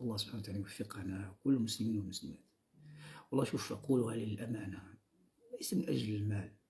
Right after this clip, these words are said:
ليس كل من يأتي معك من أوروبا عنده الفلوس. ليس كل من يأتي عندك من أمريكا عنده الفلوس.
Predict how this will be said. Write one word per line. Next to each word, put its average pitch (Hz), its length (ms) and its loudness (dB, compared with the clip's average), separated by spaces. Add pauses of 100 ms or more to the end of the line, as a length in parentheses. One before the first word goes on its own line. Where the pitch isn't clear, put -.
(480)
ليس - 100 2
كل 160 180 4
من 143 80 8
يأتي 147 220 2
معك 104 200 -2
من 123 120 4
أوروبا 110 380 0
عنده 101 160 0
الفلوس. - 500 -4 (1500)
ليس 214 200 12
كل - 100 6
من 170 60 10
يأتي - 140 8
عندك 147 180 2
من 156 60 6
أمريكا 127 280 6
عنده 98 140 0
الفلوس. - 500 -8